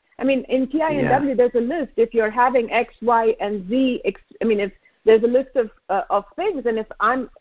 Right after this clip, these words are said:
Speaker 1: I'm having any of those experiences, I know I'm, I'm suffering, right? And so the, the, the content of the duality,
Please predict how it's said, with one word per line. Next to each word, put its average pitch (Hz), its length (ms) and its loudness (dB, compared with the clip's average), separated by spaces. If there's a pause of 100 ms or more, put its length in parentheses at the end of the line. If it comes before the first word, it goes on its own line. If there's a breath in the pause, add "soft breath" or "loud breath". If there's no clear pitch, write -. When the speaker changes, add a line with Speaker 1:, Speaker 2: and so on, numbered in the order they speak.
Speaker 1:
I'm 220 160 -2
having 262 380 0
any 359 140 -2
of 320 120 -4
those 233 220 2
experiences, 226 520 -6
I 392 220 2
know 320 260 -2
I'm, 254 180 -4 (120)
I'm 220 320 -2 (160)
suffering, 508 560 0 (200)
right? 294 260 -2 (240)
And 285 260 -6
so 269 460 0
the, 220 160 -2 (200)
the, 233 400 0 (120)
the 226 80 -4
content 339 540 -2
of 247 120 -2
the 247 80 -4
duality, 226 960 0